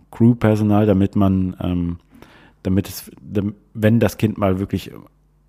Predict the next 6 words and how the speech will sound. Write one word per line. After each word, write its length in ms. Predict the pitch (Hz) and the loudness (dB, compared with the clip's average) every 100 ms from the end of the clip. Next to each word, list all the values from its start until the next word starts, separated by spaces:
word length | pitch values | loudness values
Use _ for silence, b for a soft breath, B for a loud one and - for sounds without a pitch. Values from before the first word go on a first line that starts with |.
| _ _ _ _ _ _ | _ _ _ _ _ _
nicht 320 | 110 107 - | -2 -2 0
so 140 | 110 | 0
mitmacht 680 | 101 101 - 117 110 - - - | 2 2 0 0 0 -2 -20 -6
im, 180 | 107 101 - | -6 -6 -8
im 160 | 107 104 | -8 -6
Flieger, 460 | 110 107 110 107 | -2 2 2 0